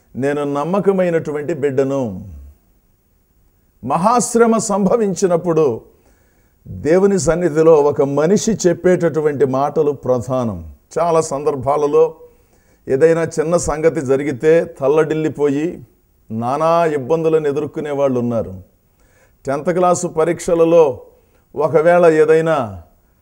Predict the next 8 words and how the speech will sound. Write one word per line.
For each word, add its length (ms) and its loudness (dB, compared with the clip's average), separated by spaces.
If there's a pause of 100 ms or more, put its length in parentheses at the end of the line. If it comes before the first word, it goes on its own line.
(320)
ఇబ్బందులు 520 0
ఎదురైనందున 720 2 (100)
చదవలేని 520 2
పరిస్థితి 540 -2
వచ్చి 280 -4
వారు 260 2
పాస్ 420 -4
అవ్వలేకపోతే, 1160 2